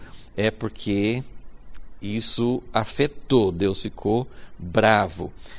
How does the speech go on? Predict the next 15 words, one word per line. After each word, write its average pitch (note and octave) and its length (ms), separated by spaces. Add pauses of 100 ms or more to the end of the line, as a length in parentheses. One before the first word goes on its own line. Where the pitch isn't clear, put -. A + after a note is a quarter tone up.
(120)
Uma G2+ 200
coisa C3+ 320
assim C3 400
muito C3+ 640
importante A2+ 680
pra F#2 140
gente G2 280
entender, G2 720 (240)
e A2+ 200
isso A#2 280
não E3 480
mudou C#3+ 640
no C3 100
Novo B2 280
Testamento G#2 920